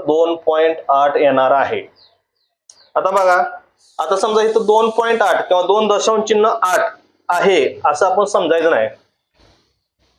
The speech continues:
तर आपण काय समजूया, हे अठ्ठावीस संख्या आहे असं समजूया. मग हे सातच्या कितपट आहे रे?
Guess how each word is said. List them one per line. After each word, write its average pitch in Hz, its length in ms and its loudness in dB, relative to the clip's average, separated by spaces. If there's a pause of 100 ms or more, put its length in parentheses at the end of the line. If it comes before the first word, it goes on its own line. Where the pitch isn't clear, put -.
(580)
तर 170 100 -2
आपण 170 220 0
काय 196 160 0
समजूया, 196 440 2 (1300)
हे 214 60 0
अठ्ठावीस 226 840 -2 (280)
संख्या 202 500 -2
आहे 175 260 2
असं 147 220 0
समजूया. 101 400 -2 (1160)
मग 196 100 0
हे 202 160 2
सातच्या 254 540 -2
कितपट 233 380 0
आहे 226 220 2
रे? 208 320 0